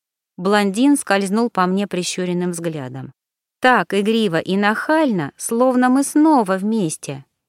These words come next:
Впрочем, разве мы были когда-нибудь по-настоящему вместе?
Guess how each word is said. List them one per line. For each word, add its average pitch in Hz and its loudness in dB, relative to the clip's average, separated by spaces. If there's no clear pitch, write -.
Впрочем, 233 -2
разве 220 0
мы 220 0
были 226 0
когда-нибудь 175 -2
по-настоящему 185 -4
вместе? 170 -8